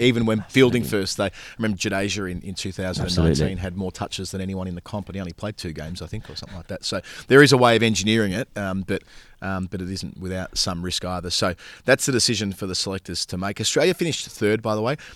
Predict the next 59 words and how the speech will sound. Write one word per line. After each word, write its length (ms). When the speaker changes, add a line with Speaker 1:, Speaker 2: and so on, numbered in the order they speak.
Speaker 1:
That 200
doesn't 220
really 160
mean 220
anything 340
'cause 180
of 120
the 180
Speaker 2:
Yeah. 80
Speaker 1:
multiple 340
super 360
overs, 200
but 140
it 80
might 320
if 160
it 80
does 240
<laughs> 0
rain 260
both 220
days 240
in 80
Calcutta. 380
It 120
is, 180
con-, 160
and 100
the 60
forecast 400
isn't 160
great, 340
and 240
South 100
Speaker 2:
Yeah. 100
Speaker 1:
Africa 220
in 100
that 120
scenario 400
would 140
go 140
through 220
because 220
their 100
net 140
run 140
rate 160
was 100
better 200
by, 280
in 140
the 140
end, 80
about 220
point 280
four, 300
and 100
considering 480
the, 140